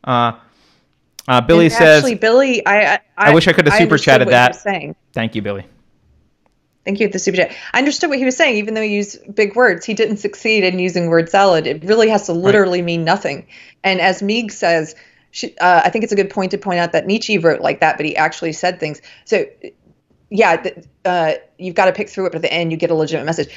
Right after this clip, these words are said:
Speaker 2: Yeah, see, I see those things as different. Nietzsche used a lot of big words, and you do have to pick through it, but Nietzsche didn't write things that were meaningless.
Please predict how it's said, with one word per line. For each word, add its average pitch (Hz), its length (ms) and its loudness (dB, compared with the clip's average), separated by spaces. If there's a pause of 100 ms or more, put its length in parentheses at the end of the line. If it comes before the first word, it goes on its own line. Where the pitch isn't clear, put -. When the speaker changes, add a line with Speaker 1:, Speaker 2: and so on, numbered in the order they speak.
(120)
Speaker 2:
Yeah, 220 160 2
see, 214 180 -4
I 214 120 2
see - 160 -6
those 254 200 -2
things 202 220 -6
as 160 100 -10
different. 165 560 -6
Nietzsche 208 300 -2
used 185 320 -2
a 180 40 2
lot 165 180 4
of 151 60 -2
big 156 160 -2
words, 175 340 0
and 160 100 -4
you 160 80 -2
do 185 160 -2
have 170 160 -4
to - 80 -20
pick - 180 -6
through 208 220 2
it, - 120 0
but - 140 -2
Nietzsche 202 300 0
didn't 160 300 -2
write 170 280 2
things 165 340 -4
that - 160 -2
were 147 120 -2
meaningless. 160 800 0